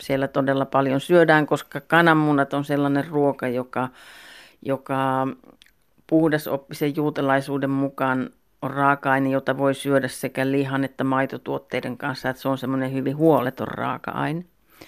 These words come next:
Sitten siellä arabipuolella paraatinumeroja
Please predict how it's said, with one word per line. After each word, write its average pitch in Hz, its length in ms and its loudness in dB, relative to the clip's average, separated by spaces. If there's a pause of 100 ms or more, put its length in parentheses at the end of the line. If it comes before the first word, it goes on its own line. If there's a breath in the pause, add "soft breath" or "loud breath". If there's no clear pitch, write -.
(760 loud breath)
Sitten 151 500 0
siellä 175 340 6
arabipuolella 185 1040 6 (760)
paraatinumeroja 185 1040 4